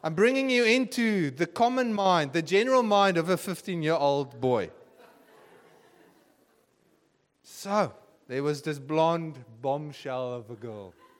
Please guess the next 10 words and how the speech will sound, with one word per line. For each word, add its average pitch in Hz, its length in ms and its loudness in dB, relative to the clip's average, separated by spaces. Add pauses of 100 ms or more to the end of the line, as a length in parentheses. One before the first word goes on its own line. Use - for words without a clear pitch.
(760)
I 143 240 2
was 165 720 0 (280)
in 135 180 -6
love. 139 400 0 (2500)
I 143 240 4
wanted 180 580 4
God 147 300 2
to 143 80 -8
say, 123 500 0 (840)
"Yes." - 680 -12